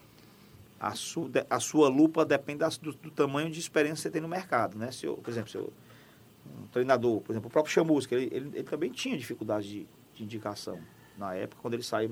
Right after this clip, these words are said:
nós fomos pra Série A. Porque ele tava vivendo um mercado diferente. O Lisca também tava vivendo um mercado diferente, né? Nós mesmo távamos vivendo uns mercados diferentes. Agora é que nós estamos começando a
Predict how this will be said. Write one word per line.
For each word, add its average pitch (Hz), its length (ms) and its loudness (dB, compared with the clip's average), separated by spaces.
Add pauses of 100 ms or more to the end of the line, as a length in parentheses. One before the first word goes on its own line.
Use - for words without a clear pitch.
nós 113 140 -8
fomos 107 160 -6
pra 123 80 -4
Série - 180 4
A. 156 200 4 (760)
Porque - 200 0
ele 185 120 4
tava 190 300 6 (180)
vivendo 131 380 0
um 131 80 -6
mercado 123 500 2
diferente. 101 560 -6
O 139 60 -2
Lisca 170 260 0
também 151 240 -2
tava 156 280 -4
vivendo 135 300 -6
um 139 60 -10
mercado 117 480 -2
diferente, 104 680 -6
né? 117 120 -6 (960)
Nós 220 380 10
mesmo 208 180 4
távamos 180 260 2
vivendo 156 360 4
uns 147 80 -2
mercados 147 560 6
diferentes. 110 600 -4 (540)
Agora 185 420 8
é - 20 12
que 247 100 6
nós 214 180 2
estamos 185 280 -4
começando 170 720 0
a 214 240 4